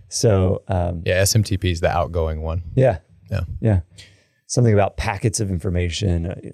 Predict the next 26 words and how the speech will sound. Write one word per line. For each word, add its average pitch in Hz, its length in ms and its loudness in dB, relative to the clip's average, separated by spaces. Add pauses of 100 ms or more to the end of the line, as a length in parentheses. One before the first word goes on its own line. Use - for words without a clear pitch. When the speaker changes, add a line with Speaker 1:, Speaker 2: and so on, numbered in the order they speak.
(160)
Speaker 1:
again, 101 260 2
showing 107 320 2
my 98 120 4
computer 104 360 2
science 87 400 -2
illiteracy. 117 1200 4
Speaker 2:
<laughs> - 40 -20 (500)
Yeah. 92 300 2 (260)
The, 110 760 4 (460)
the, 139 300 6
I 135 60 6
think 226 200 2
the 127 120 4
other, 110 260 4
the 131 220 2
other 123 160 4
hesitation, 95 760 0
I - 80 -4
mean, 113 160 4
it 110 80 4
is 131 200 4
fear 123 240 2
of 98 80 2
the 98 80 2
unknown, 90 500 0
but 90 300 0